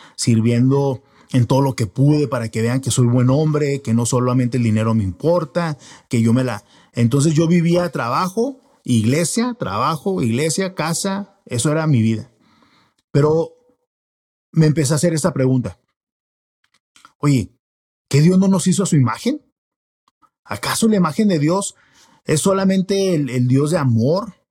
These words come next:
Un hombre, eh, eh, de un Dios de ternura, un perdonador. ¿Solamente es eso Dios? Claro que lo es. Pero,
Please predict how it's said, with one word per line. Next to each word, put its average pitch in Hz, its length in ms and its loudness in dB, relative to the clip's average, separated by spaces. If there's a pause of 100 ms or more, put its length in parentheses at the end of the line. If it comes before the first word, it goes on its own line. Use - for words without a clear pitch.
(320)
Un 135 320 2
hombre, 143 600 0
eh, 113 60 -4 (320)
eh, 127 100 -2
de 123 120 -4
un 135 120 4
Dios 147 220 2
de 165 80 -2
ternura, 139 600 0
un 170 140 -2
perdonador. 156 640 -2
¿Solamente 202 480 0
es 196 100 -4
eso 196 220 -2
Dios? 220 420 -4 (280)
Claro 170 280 -2
que 175 100 -2
lo 120 140 -2
es. - 300 -14 (880)
Pero, 131 500 0